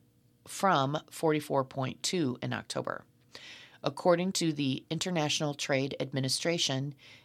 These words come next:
the export of agriculture products from Iowa declined from one point eight billion dollars for the first ten months of twenty twenty-two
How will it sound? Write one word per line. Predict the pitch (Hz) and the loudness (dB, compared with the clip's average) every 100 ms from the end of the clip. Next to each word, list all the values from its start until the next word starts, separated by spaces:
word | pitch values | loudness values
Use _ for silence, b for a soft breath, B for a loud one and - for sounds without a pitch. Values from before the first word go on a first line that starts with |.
| - | -2
the | 151 - | 0 2
export | 202 - - 147 131 160 - | 2 0 -2 2 2 0 -2
of | 139 - | -2 0
agriculture | 147 151 165 - 135 139 | 0 0 -2 -4 -2 -4
products | 135 139 131 135 156 - | -2 -2 0 0 -2 -4
from | 143 135 | -2 -2
Iowa | 131 127 127 135 151 B B B - | -2 0 0 0 -2 B B B -2
declined | 151 165 156 160 170 | 0 4 6 4 2
from | 156 139 143 | 2 0 0
one | 143 147 | 0 0
point | 143 151 143 | 0 -2 -2
eight | 131 131 135 | -2 -2 2
billion | 156 160 143 | 2 2 0
dollars | 139 127 127 135 - | 0 0 -2 -2 -2
for | 139 | -2
the | 131 | -2
first | - 165 170 - - b b b - | 0 0 0 -4 -8 b b b 0
ten | 170 160 | 2 2
months | 131 131 - | 2 0 -2
of | 135 | -4
twenty | - 139 135 | -4 -2 -2
twenty-two | - 139 131 131 170 156 131 | -4 -4 -4 -2 -2 0 0